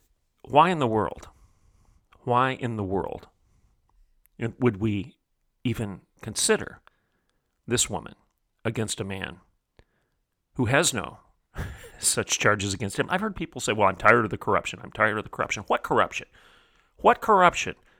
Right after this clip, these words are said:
are you talking about when it comes to Kevin Stitt? Has he done something you don't like? Uh, are you upset with the way he's tried to negotiate with the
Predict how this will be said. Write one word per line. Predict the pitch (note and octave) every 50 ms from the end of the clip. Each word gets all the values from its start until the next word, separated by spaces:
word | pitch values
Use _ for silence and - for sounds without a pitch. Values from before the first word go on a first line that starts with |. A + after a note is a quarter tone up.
| _ _ _ _ _ -
are | - C3
you | C#3
talking | - F3 E3 D#3 - B2+
about | G2 F#2 F2+ - -
when | A2 A2+
it | A2+ -
comes | - - B2+ B2 B2 A2+ - -
to | - - A2 F#2+ F#2 F#2 - _ _ _ _ _ _ _ _ _ _ _ _ _ -
Kevin | - - - F#2+ F2+
Stitt? | - - - - - - _ _ _ _ _ _ _ _ _ _ _ _ _ _ _ _ _ _ _ -
Has | - D3 C#3
he | D3
done | C3 C#3+ C#3+
something | - - D3 C3+ - C3 B2+
you | A2
don't | G2 A2+ G2+ - -
like? | A2 C3+ E3 G3 F#3+ - - - - _ _ _ _ _ _ _ _ _ _ _ _ _ _ _ _ _ _ _ - -
Uh, | A#2 G#2+ - _ - - - - - _ -
are | A#2+ B2
you | A#2+ A#2
upset | A2+ A2 - - - C3 C3+ -
with | C3 A2+ -
the | A#2+
way | A2 A2+ A2 A2 A2 G#2
he's | - - D3 A2+ F#2+ -
tried | - - - A2+ G#2 G#2+ G2+ -
to | - - B2 G#2 F#2 F#2 F2 - -
negotiate | - A2 A2 F#2+ G#2 A2+ A#2 A#2 - - B2+ B2 B2 B2+ - - _ _ _ _ _ _ _ _ _ _ _ _ _ _ _ _ _ _ _ -
with | A2+ A2+ - -
the | A2+ G2+ F#2 E2 D2